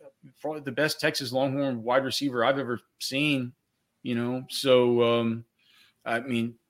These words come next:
I, he was a freshman last year. I, I couldn't believe what a dog he is and how, how he could just, how fast he, you know, how fast he is. He's gonna, I mean, if, if you just look at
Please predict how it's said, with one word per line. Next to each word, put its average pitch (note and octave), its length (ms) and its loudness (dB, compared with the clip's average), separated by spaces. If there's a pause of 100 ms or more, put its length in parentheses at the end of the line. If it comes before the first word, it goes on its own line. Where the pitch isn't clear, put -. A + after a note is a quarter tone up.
(600)
I, - 240 -6
he - 160 6
was A#2+ 120 2
a A2+ 40 0
freshman C#3+ 440 6
last C3 320 2
year. C#3 160 -2
I, B2+ 200 2
I - 120 2
couldn't C3+ 320 0
believe A#2 360 2
what A2+ 140 0
a G#2 60 2
dog A#2+ 400 4
he A#2+ 180 0
is A2+ 160 -2
and G#2 100 -6
how, A#2+ 280 -2 (600)
how B2+ 200 2
he C3 100 4
could B2 140 -4
just, A#2+ 380 -4 (120)
how C3 220 0
fast C3 500 6
he, C#3 380 -8
you C#3 160 -8
know, A#2 80 -6
how A#2+ 160 -2
fast C3 440 2
he C3+ 140 -4
is. C3 100 -4
He's B2+ 160 -8
gonna, C#3 320 0 (440)
I C#3+ 60 -4
mean, C#3+ 260 4 (440)
if, D#3 240 2
if E3+ 220 2
you B3 160 4
just A#3+ 260 0
look C#3 480 2
at A2+ 440 0